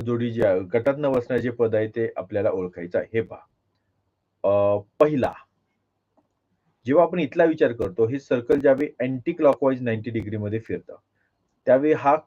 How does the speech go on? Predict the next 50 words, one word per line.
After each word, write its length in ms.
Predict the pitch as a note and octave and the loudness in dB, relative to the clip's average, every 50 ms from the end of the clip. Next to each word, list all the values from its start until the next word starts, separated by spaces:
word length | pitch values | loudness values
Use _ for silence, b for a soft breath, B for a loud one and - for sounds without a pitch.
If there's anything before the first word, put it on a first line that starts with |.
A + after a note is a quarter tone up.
| _ - | _ 0
क्रॉस 220 | C3+ C3+ C3+ C3+ - | 4 4 4 4 2
इथे 220 | A#2 G2 F2 - E2 | -4 -6 -6 -6 -8
आलेला 320 | D2 C#2+ - - - - | -8 -10 -14 -18 -20 -20
आहे. 100 | - _ _ _ _ _ _ _ _ _ _ _ - | -20 _ _ _ _ _ _ _ _ _ _ _ -10
ठीक 140 | D3+ C#3+ G#2 | -10 -8 -6
आहे, 100 | F#2+ G2 | -6 -6
हे 60 | F#2 | -6
पहा, 140 | - - - | -6 -6 -8
इथे 260 | - - F2+ - G#2 | -8 -8 -8 -8 -8
दिसतंय 300 | F2 F2 - _ - D2+ | -10 -10 -12 _ -16 -16
दुसऱ्यामध्ये. 560 | D#2 F#2 F2+ - - F2 D2+ D2 C2 - _ _ _ _ _ _ _ _ _ _ - | -14 -14 -10 -6 -6 -6 -6 -6 -14 -20 _ _ _ _ _ _ _ _ _ _ -10
आता 120 | - C3 C#3 | -4 -4 -4
पुन्हा 360 | - - D3 D3 D#3 G3 G3+ | -4 -2 -2 2 4 4 4
एकदा 180 | F#3+ F3+ F3+ F3+ | 6 6 4 4
हे 120 | F3 F3 | 4 4
सर्कल 320 | F3 E3 D#3+ - D#3+ D3+ | 2 0 0 2 2 2
जे 80 | D3 D3+ | 6 6
आहे 80 | D3 D#3+ | 4 4
ते 60 | - | 4
अँटी 300 | - B2+ B2+ A2+ D#3 D3 | 0 -2 -4 -4 -4 -4
क्लॉकवाईज 480 | D3+ D3+ C#3 C3 B2 - C3+ C3+ C3 | 0 2 2 2 2 0 -2 -2 0
नाईन्टी 300 | C3+ C3 B2 A#2 A#2 - | 0 -2 -2 -2 -2 -6
डिग्रीत 300 | B2+ C#3 B2 A2+ B2 C3 C3 - | -6 -6 -6 -4 -6 -6 -6 -4
फिरतं, 260 | D3+ A#2+ - - G2 G#2+ A2+ _ _ _ _ _ _ _ _ - | -6 -4 -4 -4 -6 -6 -8 _ _ _ _ _ _ _ _ 0
त्यावेळी 220 | - C#3 C#3+ E3 | 0 2 2 2
हा 100 | F#3 F3+ - F3+ - | 2 0 -2 -2 2
क्रॉसच 380 | D#3+ D#3 D#3 D#3+ - - A3+ A3+ | 4 6 6 6 4 0 -2 -2
इथे 260 | A3+ G3 F3 - F#3+ | -2 -6 -4 0 2
यायला 260 | E3 C#3+ C3+ C3+ C3 A#2 | 4 4 4 6 4 4
हवा, 260 | G#2 F#2+ G#2 A#2+ D3 | 4 4 2 2 2
पण 240 | - - F3+ F3 D#3+ | 2 0 -4 -2 -2
इथे 280 | C3+ A#2+ - - B2 | -2 -6 -6 -6 -4
मात्र 340 | C3 C#3+ C#3+ C#3 - - D#3+ | -2 0 -2 -2 0 0 0
वेगळंच 300 | C#3 C3+ A2 A#2 A#2 A#2 | 2 2 2 0 -2 -2
चिन्ह 320 | - - G#2 F#2+ F#2 F2 | -4 -8 -10 -8 -8 -8
आलेलं 300 | D#2 D2+ C#2 C2+ C2 C2+ | -8 -8 -10 -14 -18 -18
आहे. 200 | C#2 - - _ _ _ _ _ _ _ _ _ _ _ _ _ _ _ _ _ _ _ - | -18 -20 -20 _ _ _ _ _ _ _ _ _ _ _ _ _ _ _ _ _ _ _ -16
So 100 | A2 G#2+ | -6 0
त्यामुळे 320 | A#2+ A#2+ B2+ C3 C3 C3+ C3+ | 0 0 2 0 0 0 0
हे 60 | C3+ | 2
गटात 300 | - B2 A#2 - B2+ A#2+ - | 2 2 4 4 4 2 2
न 100 | C3+ B2+ | 0 2
बसणार 360 | A#2 A#2 A#2 - A#2+ A2+ A2 | 2 2 2 2 2 4 4
आहे 100 | A2+ A2 | 6 4
असं 180 | G#2+ G#2+ - A2 | 4 2 2 0
आपल्याला 320 | G2 - - G#2 A2 G#2+ | 0 2 0 -2 -2 -2
म्हणायला 300 | G2+ F#2+ F#2 F#2+ G#2 C#3 | -4 -4 -4 -2 -2 -2
काहीच 320 | D3+ - B2+ G#2+ G2 F2+ - | -2 -2 -2 -2 -2 -4 -8
हरकत 140 | D#2+ C2+ A1+ A#1 | -16 -14 -12 -12
नाही. 320 | A1+ - _ _ _ _ | -12 -12 _ _ _ _